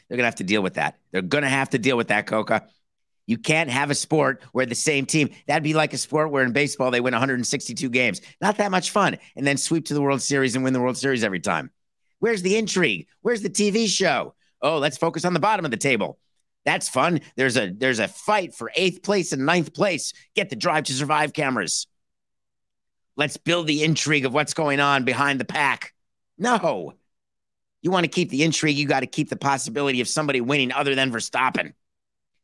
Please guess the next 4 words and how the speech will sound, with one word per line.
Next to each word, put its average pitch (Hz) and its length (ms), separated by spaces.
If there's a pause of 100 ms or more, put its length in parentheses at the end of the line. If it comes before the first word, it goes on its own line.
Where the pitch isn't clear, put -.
(320)
Flopping. 190 560 (840)
Flopping? - 720 (480)
Oh, 254 240
flopping. 247 800